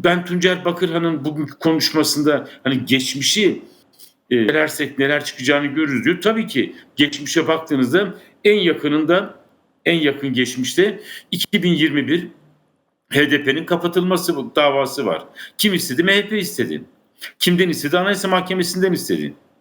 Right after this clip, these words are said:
M H P'nin yirmi Mart'ta ilk büyük kongresi vardı.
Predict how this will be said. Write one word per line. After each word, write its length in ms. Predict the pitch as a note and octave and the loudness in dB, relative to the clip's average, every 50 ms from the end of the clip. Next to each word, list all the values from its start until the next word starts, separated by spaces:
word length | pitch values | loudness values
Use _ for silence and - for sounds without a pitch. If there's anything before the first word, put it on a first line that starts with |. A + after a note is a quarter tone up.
| _ _ - - - - - | _ _ -20 -20 -18 -6 0
M 180 | - E3 F3 F#3 | 2 4 4 4
H 140 | F#3+ F#3 F#3+ | 2 0 0
P'nin 440 | F3 F3+ F3 E3+ D#3 - F2 - - - - _ _ _ - A#2+ | 0 0 2 0 0 -2 -4 -8 -12 -18 -20 _ _ _ -10 -4
yirmi 600 | A#2 C#3+ E3 E3 E3+ F3+ F#3 E3+ C3+ A2 - - - _ _ _ _ _ - | 2 2 2 2 2 0 0 -2 -2 -4 -8 -14 -20 _ _ _ _ _ -2
Mart'ta 720 | B2 B2 C#3+ D3 D3 - - - D3+ C3 G#2+ F2 - - - _ _ _ _ _ _ _ _ _ _ _ _ _ _ _ _ _ _ _ - | 2 4 4 4 2 -2 -2 0 0 0 0 -2 -6 -14 -18 _ _ _ _ _ _ _ _ _ _ _ _ _ _ _ _ _ _ _ -4
ilk 380 | F3 E3+ D#3+ C#3+ B2+ - C#3 A#2+ | -2 -2 -2 -2 -6 -8 -6 -2
büyük 240 | D#3 F#3 F#3+ F#3+ | -2 -2 -2 -2
kongresi 480 | - D#3 D#3 D3 C3 C3 A#2+ B2 - A2+ | 0 2 2 4 4 2 0 0 0 0
vardı. 380 | A#2 G#2+ G#2 G2+ A2+ C3+ F3 | 0 0 0 0 -2 -4 -4